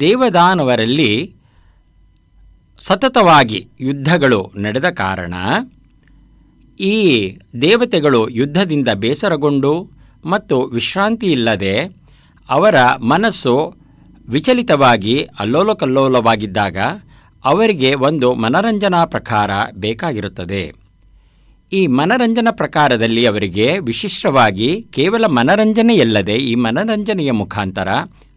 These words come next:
ಅವರಿಗೆ ವಿದ್ಯೆ, ಬುದ್ಧಿ, ಜ್ಞಾನ ಎಲ್ಲವೂ ದೊರಕುವಂತಹ ಒಂದು ಮಹತ್ತರವಾದಂತಹ ಒಂದು ಮನರಂಜನಾ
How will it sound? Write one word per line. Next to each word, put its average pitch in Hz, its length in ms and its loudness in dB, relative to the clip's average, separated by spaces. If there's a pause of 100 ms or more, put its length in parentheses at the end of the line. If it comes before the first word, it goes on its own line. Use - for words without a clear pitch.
(180)
ಅವರಿಗೆ 98 580 -2 (580)
ವಿದ್ಯೆ, 123 680 -2 (300)
ಬುದ್ಧಿ, 131 680 -4 (260)
ಜ್ಞಾನ 120 560 0 (500)
ಎಲ್ಲವೂ 175 640 0
ದೊರಕುವಂತಹ 143 640 -2
ಒಂದು 113 520 -2
ಮಹತ್ತರವಾದಂತಹ 123 960 -2
ಒಂದು 110 480 -2 (540)
ಮನರಂಜನಾ 135 1000 0